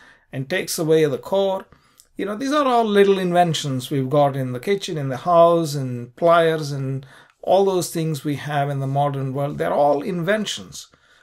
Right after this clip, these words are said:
made by clever people. Those are the devices and contraptions.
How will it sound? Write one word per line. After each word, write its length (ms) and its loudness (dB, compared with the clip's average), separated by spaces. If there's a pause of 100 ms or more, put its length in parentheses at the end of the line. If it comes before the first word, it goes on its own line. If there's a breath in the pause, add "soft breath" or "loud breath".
(160 soft breath)
made 320 2
by 220 2
clever 540 0
people. 480 -6
Those 260 -2
are 160 0
the 80 0
devices 840 0
and 200 -8
contraptions. 880 -6